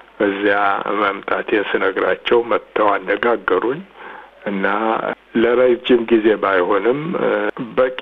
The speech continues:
ባይሆንም፣ ለጥቂት ጊዜ እኛ ዘንድ ስራ ልናገኝልህ እንችላለን» አሉ። ይሄ የምስማማኝ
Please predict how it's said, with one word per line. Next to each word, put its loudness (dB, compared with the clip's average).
ባይሆንም፣ 0
ለጥቂት 0
ጊዜ 0
እኛ 2
ዘንድ 0
ስራ -2
ልናገኝልህ -2
እንችላለን» -2
አሉ። -2
ይሄ 0
የምስማማኝ 0